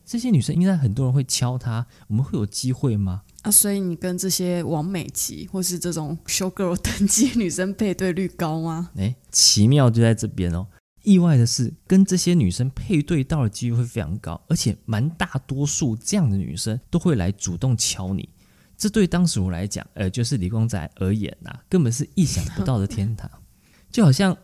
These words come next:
Speaker 1: 冬天喝热牛奶或是喝热奶茶一样，一下身体从内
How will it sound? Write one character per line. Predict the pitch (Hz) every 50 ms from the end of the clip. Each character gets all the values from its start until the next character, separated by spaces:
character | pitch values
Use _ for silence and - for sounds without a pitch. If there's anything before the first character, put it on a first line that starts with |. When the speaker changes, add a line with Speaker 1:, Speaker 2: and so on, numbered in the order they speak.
| _ -
Speaker 1:
冬 | 170 175 175
天 | 165 175 175 175 165
喝 | - - - 156 156 156 160 160 156 -
热 | 202 196 185 147 120 110 - -
牛 | 117 101 104 127
奶 | 143 131 90 65 87
或 | 98 - 139
是 | 131 139 143
喝 | 135 - - 147 143
热 | 147 165 170 151 120
奶 | 104 95 69 62 -
茶 | - - - -
一 | - -
样， | - - - -
一 | - 131
下 | - - 175 165
身 | - - 143 143 151
体 | 147 - -
从 | 87 - 98 95 98 120 147 160
内 | 156 123 -